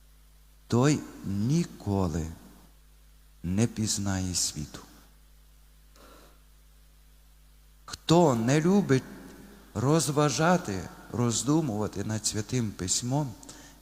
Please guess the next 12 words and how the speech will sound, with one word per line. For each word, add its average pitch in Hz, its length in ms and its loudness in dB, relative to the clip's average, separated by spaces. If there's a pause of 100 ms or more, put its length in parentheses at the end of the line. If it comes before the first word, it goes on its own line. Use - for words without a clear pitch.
він 151 300 4
Бога 147 380 4
ніколи 143 520 0
не 131 120 -2
пізнає. 120 680 -4 (3000)
Це 127 200 4
така 123 400 0 (720)
внутрішній 135 1040 0 (100)
розвиток 139 960 0
ілюзії, 110 840 2 (840)
що - 220 -6
я 135 360 0